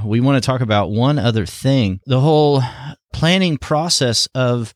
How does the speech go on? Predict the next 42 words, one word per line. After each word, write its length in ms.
color 320
selections, 720
but 160
not 160
even 220
just 220
color, 500
'cause 180
we 260
kinda 240
hinted 320
at 140
that 240
early 320
on 160
in 100
the 60
show, 420
but 280
talking 320
about 220
the 60
materials 880
that 200
we 120
use. 440
So 220
we 120
talked 220
about 220
paper 320
a 60
little 200
bit, 300
but 240
what 200
about 540
the 100
pencils 760
themselves? 720
I 40
mean, 240